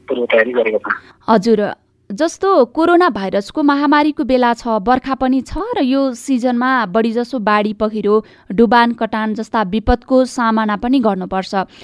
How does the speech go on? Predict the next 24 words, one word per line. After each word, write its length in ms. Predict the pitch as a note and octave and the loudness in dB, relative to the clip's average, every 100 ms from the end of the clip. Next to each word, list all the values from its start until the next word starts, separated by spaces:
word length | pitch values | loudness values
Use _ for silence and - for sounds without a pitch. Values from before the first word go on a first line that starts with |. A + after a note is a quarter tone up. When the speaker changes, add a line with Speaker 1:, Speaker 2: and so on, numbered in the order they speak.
| - _ | -20 _
Speaker 2:
यो 120 | A3 C4 | 2 4
वर्ष 280 | D4 - | 4 2
दोलखा 480 | D4+ A#3 C4+ C4+ C4+ | -2 2 2 2 0
जिल्लामा 460 | G#3 B3 A#3 A#3 A#3+ | -2 0 0 0 0
यस्ता 340 | A#3 A#3 A#3 | -4 -4 -6
केही 180 | A#3 A#3+ | -4 -6
विपदको 680 | G3 G#3+ B3+ C4 - C#4 C4 - - | -4 0 2 0 2 2 2 -4 -8
सामना 440 | C4+ A#3+ A#3+ A#3+ | 0 2 2 2
गर्नु 280 | G#3+ A3+ A3 | 0 0 0
परेको 380 | G#3+ G#3+ G#3 A3 | 0 0 0 -4
छ 120 | - | -4
अहिले 320 | G#3 G3+ G#3 | -2 0 -2
तत्कालै? 480 | G#3 G#3 G#3 G3 D4+ - - D4+ | -4 -6 -4 -2 -2 -4 -8 -4
Speaker 1:
यो 80 | F4 E3+ | 2 2
वर्ष 260 | D#3 D#3+ D#3 | 2 2 2
चाहिँ 180 | D#3+ F3 E3+ - - | 0 -2 -8 -18 -12
विगत 360 | D3 E3 G3+ D#3+ | -4 -2 0 0
वर्षहरूभन्दा 560 | D#3 D#3 C#3 C#3 D3 | 2 0 -2 0 0
अलिकति 420 | C3+ C3+ C#3+ D3+ | 0 -2 -6 -6
फरक 500 | E3 - - C3+ D#3+ | -10 -14 0 2 2
किन 240 | - D#3+ D#3 | 0 -4 -4
छ 120 | C#3 | 2
भने 340 | C3+ A#2 C#3 | 2 2 -2
हामी 460 | E3 A2+ B2+ C#3+ | -2 -2 0 0